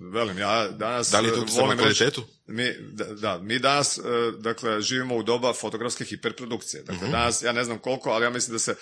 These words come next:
Speaker 1: Dakle, svake, svakog dana u svijetu, ja mislim da se snimi i uploada bar jedno milion fotografija.
Speaker 2: Da.
Speaker 1: I dakle, tu mislim
Speaker 2: S
Speaker 1: da nisam
Speaker 2: obzirom na
Speaker 1: puno
Speaker 2: Instagram,
Speaker 1: puno.
Speaker 2: Facebook
Speaker 1: Točno.
Speaker 2: i sve ostalo.
Speaker 1: I sad, naravno da ti u toj, kak bi rekao, u toj hiperprodukciji imaš puno šuma.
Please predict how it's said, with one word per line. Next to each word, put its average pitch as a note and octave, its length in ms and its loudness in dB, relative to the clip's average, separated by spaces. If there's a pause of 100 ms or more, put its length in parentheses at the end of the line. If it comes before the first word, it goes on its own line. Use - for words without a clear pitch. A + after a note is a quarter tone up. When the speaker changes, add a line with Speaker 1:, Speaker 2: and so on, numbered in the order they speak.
(320)
Speaker 1:
Dakle, A2+ 380 2
svake, C#3+ 560 4
svakog D3 440 2
dana D3 400 4
u A#2+ 80 0
svijetu, D3 360 4
ja C3 40 4
mislim C3 220 -2
da A2+ 60 -2
se G#2+ 300 0
snimi D#3+ 440 2
i A#2+ 180 2
uploada C#3+ 420 4
bar B2 200 4
jedno A#2 160 0
milion G#2+ 280 2
fotografija. E2 520 -8 (200)
Speaker 2:
Da. - 180 -6
Speaker 1:
I - 20 -2
dakle, A2+ 300 0
tu D3 80 -2
mislim B2+ 260 -2
Speaker 2:
S A2 40 0
Speaker 1:
da G2 60 4
nisam F2+ 180 2
Speaker 2:
obzirom F2+ 40 -2
na G#2 60 2
Speaker 1:
puno A2+ 140 2
Speaker 2:
Instagram, G2+ 420 4
Speaker 1:
puno. F#2 180 -2
Speaker 2:
Facebook F2 220 -2
Speaker 1:
Točno. G#2+ 120 4
Speaker 2:
i F2+ 40 -2
sve E2+ 160 -2
ostalo. D2 400 -8 (160)
Speaker 1:
I A#2 160 0
sad, D3+ 200 4
naravno F#3+ 300 4
da F3+ 80 2
ti G3 140 -4
u F#3 100 2
toj, F3+ 300 4 (1120)
kak C#3+ 160 0
bi C3+ 100 0
rekao, D3+ 220 4
u - 40 -2
toj D#3 120 2
hiperprodukciji E3 600 -2
imaš - 220 0
puno F3+ 180 -4
šuma. A#2+ 340 0